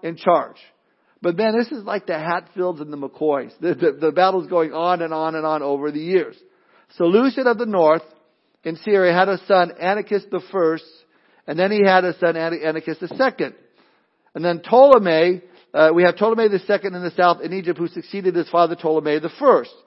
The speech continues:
Now, Ptolemy the second and Antiochus the second were, they were bitter enemies at his,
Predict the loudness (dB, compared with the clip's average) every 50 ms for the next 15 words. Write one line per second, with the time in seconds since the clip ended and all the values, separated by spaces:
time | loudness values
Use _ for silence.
0 | _ _ _ _ _ -10 -10 -2 0 2 2 2 2 2 0 0 -2 -4 -6 -2
1 | 0 0 0 0 0 0 0 0 -2 -6 -14 _ _ _ _ _ _ _ _ _
2 | _ _ _ _ _ _ -2 -2 0 0 -2 -4 0 4 4 4 4 4 2 0
3 | 0 0 -2 -6 _ _ _ _ _ _ _ _ -8 -6 -2 0 0 0 -2 -4
4 | -4 -4 -4 -2 2 2 2 4 2 2 4 4 6 6 6 4 2 0 0 -2
5 | -4 -4 -4 -2 0 0 2 2 0 -2